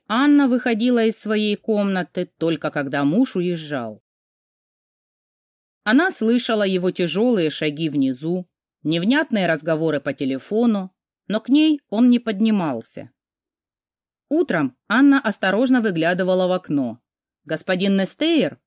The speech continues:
усаживался в автомобиль и выглядел невероятно довольным. Это настораживало.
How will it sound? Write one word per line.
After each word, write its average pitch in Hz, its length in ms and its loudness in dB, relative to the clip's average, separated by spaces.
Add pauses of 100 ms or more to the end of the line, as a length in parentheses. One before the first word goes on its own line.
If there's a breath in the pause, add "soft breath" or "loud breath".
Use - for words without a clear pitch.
усаживался 165 720 -2
в 147 40 -4
автомобиль 147 800 -2 (160)
и 160 100 -6
выглядел 226 540 0
невероятно 160 760 -2
довольным. 175 760 -4 (540)
Это 151 300 -8
настораживало. 185 1000 -4